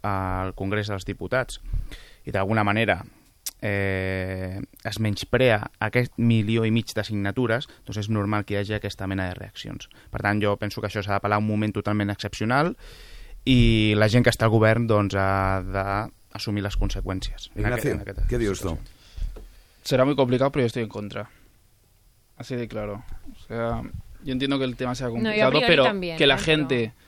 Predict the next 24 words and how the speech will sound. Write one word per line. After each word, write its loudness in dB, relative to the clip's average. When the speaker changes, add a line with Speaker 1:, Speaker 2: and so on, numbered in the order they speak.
Speaker 3:
no 0
sepa 2
las 4
diferencias -2
entre -2
la 0
vida 2
privada, 0
familiar, 0
Speaker 1:
Ujú. -12
Speaker 3:
eh, -6
de, -6
con -10
sus -12
amigos, -4
tal, -4
a -2
la 2
laboral, 0
a -4
mí 0
me -2
parece 0
grave. -8